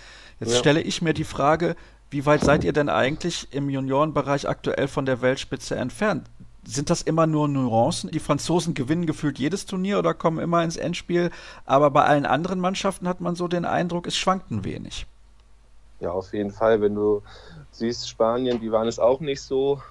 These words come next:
Speaker 2: gut im eigenen Land. Dänemark ist auch richtig gut. Ich glaube, das ist auch teilweise tagesformabhängig, weil wir haben alle eine richtig gute Mannschaft zusammen gehabt, die ganzen Nationen, die Skandinavier, Spanien, Portugal. Ich glaube, das war dann halt auch,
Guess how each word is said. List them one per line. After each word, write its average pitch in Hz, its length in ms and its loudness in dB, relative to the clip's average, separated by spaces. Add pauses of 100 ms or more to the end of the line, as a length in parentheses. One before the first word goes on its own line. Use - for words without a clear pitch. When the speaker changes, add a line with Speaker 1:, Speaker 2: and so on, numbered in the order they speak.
Speaker 2:
gut 139 240 -4
im 117 120 -4
eigenen 120 300 -6
Land. 123 420 -8
Dänemark 120 440 -6
ist 117 120 -16
auch 127 260 -4
richtig - 280 -20
gut. 131 360 -6 (600)
Ich - 100 -20
glaube, 101 240 -2
das 113 100 -2
ist - 40 -18
auch 110 160 -8
teilweise 110 500 -8
tagesformabhängig, 107 1160 -8
weil 101 240 -2
wir 104 100 -10
haben 104 220 -6
alle 120 240 -4
eine 113 200 -6
richtig - 360 -18
gute 113 180 -8
Mannschaft 117 380 -4
zusammen 113 320 -4
gehabt, 117 500 -6
die 110 80 -10
ganzen 110 300 -8
Nationen, 110 460 -4
die 104 60 -6
Skandinavier, 107 920 -2 (640)
Spanien, 110 600 0
Portugal. 110 600 0
Ich 107 100 -2
glaube, 104 260 -4
das 107 200 -8
war 110 160 4
dann 107 180 -2
halt 101 320 -2
auch, 104 380 -2